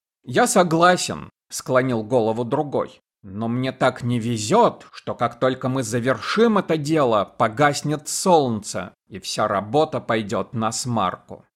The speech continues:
Первый замахал руками, пренебрежительно отвергая приведенный аргумент.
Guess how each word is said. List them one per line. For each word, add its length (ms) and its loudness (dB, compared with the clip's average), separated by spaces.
Первый 480 2
замахал 640 -2
руками, 640 2
пренебрежительно 1040 -4
отвергая 760 2
приведенный 840 -6
аргумент. 800 -6